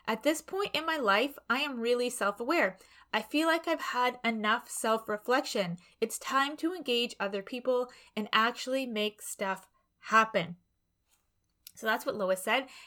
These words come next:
And Amelia, who's actually, I'm gonna be interviewing her in a couple weeks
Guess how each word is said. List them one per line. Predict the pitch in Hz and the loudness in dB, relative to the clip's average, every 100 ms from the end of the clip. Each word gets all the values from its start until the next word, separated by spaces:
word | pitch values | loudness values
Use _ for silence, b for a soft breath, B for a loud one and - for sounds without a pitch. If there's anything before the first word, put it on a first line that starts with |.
| B | B
And | 247 233 | 2 2
Amelia, | 254 403 466 277 208 | 2 4 6 8 6
who's | 233 262 | 4 2
actually, | 285 427 - 427 - | 2 2 4 4 4
I'm | 240 240 | 0 2
gonna | 269 269 | 2 2
be | 269 | -2
interviewing | 233 247 240 233 233 220 | 0 0 -2 -2 -4 -2
her | 226 220 | -2 -2
in | - 214 | -2 -4
a | 208 | -2
couple | 220 202 208 | -4 -2 0
weeks | 285 294 | 2 2